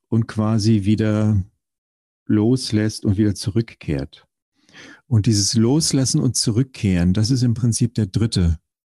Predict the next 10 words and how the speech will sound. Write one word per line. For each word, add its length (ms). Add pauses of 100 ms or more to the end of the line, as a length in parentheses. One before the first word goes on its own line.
(240)
oder 220
das 180
dritte 260
Bildungsprinzip. 960
Man 120
nennt 220
es 80
auch 140 (460)
tertiäre 600
Entstehung. 540